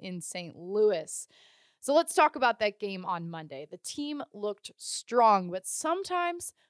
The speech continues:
those little mistakes can be costly, and that proved to be the case in this instance. A power play from a late penalty that Dmitry Kulikov pulled resulted in a power play game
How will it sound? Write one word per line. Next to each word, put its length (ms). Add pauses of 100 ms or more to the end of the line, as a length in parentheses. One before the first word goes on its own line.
(100)
those 200
little 360
mistakes 560
can 220
be 260
costly, 680
and 200
that 220
proved 300
to 60
be 80
the 120
case 440 (200)
in 180
this 260
instance. 680 (340)
A 80
power 320
play 400
from 180
a 80
late 320
penalty 460
that 280
Dmitry 480
Kulikov 600
pulled 300
resulted 680
in 140
a 160 (220)
power 340
play 480 (340)
game 360